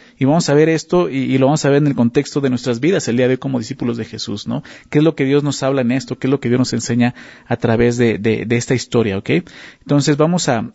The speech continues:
a leerlo. Quisiera leer solo unos cuantos versículos y después de eso hacemos una oración para que el Señor nos guíe en este tiempo, ¿ok? Dice así: "Después llamó a los doce y comenzó a enviarlos de dos en dos,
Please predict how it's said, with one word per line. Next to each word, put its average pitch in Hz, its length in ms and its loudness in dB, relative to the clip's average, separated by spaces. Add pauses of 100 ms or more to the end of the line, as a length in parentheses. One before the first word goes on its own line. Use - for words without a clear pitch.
a 127 100 -4
leerlo. 147 380 2
Quisiera 131 460 -2 (340)
leer 127 320 2
solo 135 200 0
unos 131 340 0
cuantos 123 260 -4
versículos 165 580 2 (480)
y 131 200 4
después 165 320 2
de 165 60 0
eso 156 120 -4
hacemos 165 260 -2
una 175 140 2
oración 190 320 2
para 123 220 -2
que 127 320 -2
el 135 100 -2
Señor 139 240 2
nos 147 140 2
guíe 147 180 4
en 131 100 4
este 127 160 -2
tiempo, 110 340 -4
¿ok? - 160 -4 (1300)
Dice 160 220 2
así: 120 280 -4 (720)
"Después 208 340 0
llamó 202 240 2
a 185 40 2
los 156 200 0
doce 151 540 0 (720)
y 143 120 -2
comenzó 156 480 2
a 185 40 4
enviarlos 165 540 2
de 151 100 2
dos 156 220 2
en 143 140 0
dos, 196 420 -4